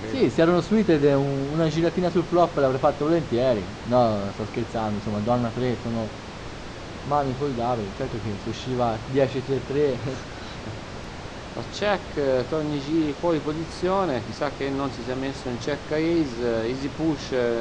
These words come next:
Speaker 1: non li crede e va in puntata. Pensa a lungo Tony G, forse l'idea è proprio quella di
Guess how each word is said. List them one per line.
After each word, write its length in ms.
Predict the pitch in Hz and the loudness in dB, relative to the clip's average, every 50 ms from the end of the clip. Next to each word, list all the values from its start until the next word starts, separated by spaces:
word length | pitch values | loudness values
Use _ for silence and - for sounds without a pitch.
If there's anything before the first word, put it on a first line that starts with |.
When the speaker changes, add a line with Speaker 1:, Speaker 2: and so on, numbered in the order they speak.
| 113 117 | 0 -2
Speaker 1:
non 200 | 123 139 143 147 | -2 -2 -2 -2
li 100 | 147 147 131 - | -2 -4 -2 -2
crede 680 | 151 151 156 156 151 147 131 131 123 123 117 113 107 | 0 2 2 2 2 2 2 2 2 2 2 0 0
e 340 | 101 98 101 - - - 98 | -2 -4 -6 -10 -10 -10 -4
va 140 | 95 123 143 | -2 0 0
in 80 | 151 143 - | 0 0 -2
puntata. 920 | 143 160 151 131 - 165 160 165 165 165 139 131 113 95 90 87 - - - - - - - - - - - - - - - - - - - - - - - - - - | -2 -2 -2 -2 0 2 4 4 4 4 2 2 0 0 0 -2 -6 -10 -12 -12 -12 -12 -12 -12 -12 -12 -12 -12 -12 -12 -12 -12 -12 -12 -12 -12 -12 -12 -12 -12 -8 -6
Pensa 260 | - 208 - - 175 | -6 -4 -4 -2 -2
a 40 | 151 | -2
lungo 340 | 143 151 165 170 147 139 127 | -2 -2 -2 -2 0 -2 -2
Tony 280 | - 135 139 147 151 139 | 0 -2 -2 -2 -2 -4
G, 320 | 123 120 127 131 127 113 101 90 92 95 - - | -4 -4 -2 -2 -2 -2 -4 -4 -6 -8 -10 -10
forse 220 | - 135 120 - 120 | -8 -8 -8 -6 -6
l'idea 460 | 107 107 107 127 135 131 120 101 92 | -6 -4 -2 0 0 2 2 2 0
è 60 | 92 92 92 95 95 95 - - - | -2 -4 -6 -8 -8 -8 -10 -10 -8
proprio 200 | - 117 120 131 110 - | -8 -6 -6 -6 -4 -4
quella 220 | - 127 120 123 | -4 -2 -2 -2
di 120 | 120 117 | -2 -4